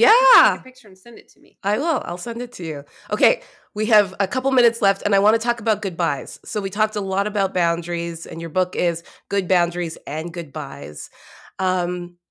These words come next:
Speaker 2: yeah, that's hard. It's hard to say goodbye. When do you realize, you said, um, "I'm staring, I'm starting to realize that sometimes for good to happen, goodbyes have to happen first."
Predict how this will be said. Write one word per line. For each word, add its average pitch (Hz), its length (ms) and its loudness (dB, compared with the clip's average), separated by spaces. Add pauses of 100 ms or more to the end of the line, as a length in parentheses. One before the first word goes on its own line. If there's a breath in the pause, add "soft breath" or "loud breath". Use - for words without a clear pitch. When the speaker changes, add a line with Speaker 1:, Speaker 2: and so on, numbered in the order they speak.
(460)
Speaker 2:
yeah, 226 120 -2
that's 208 220 -2
hard. 170 420 -4 (540)
It's 190 180 -6
hard 196 280 -6
to 214 120 -6
say 160 580 -6
goodbye. 151 720 -8 (380 soft breath)
When 254 320 2
do 359 100 -8
you 359 260 0
realize, 180 840 -4
you 180 120 -6
said, 180 400 -2
um, 160 400 -4 (720 soft breath)
"I'm 175 200 -2
staring, 214 640 -2
I'm 190 140 2
starting 233 340 0
to 269 120 -6
realize 170 460 0
that 165 140 -10
sometimes 160 840 -6
for - 240 -8
good 175 440 -6
to 226 100 -6
happen, 151 640 -6 (320 loud breath)
goodbyes 156 720 -4
have - 340 -8
to 151 100 -12
happen 139 600 -12 (120)
first." - 800 -14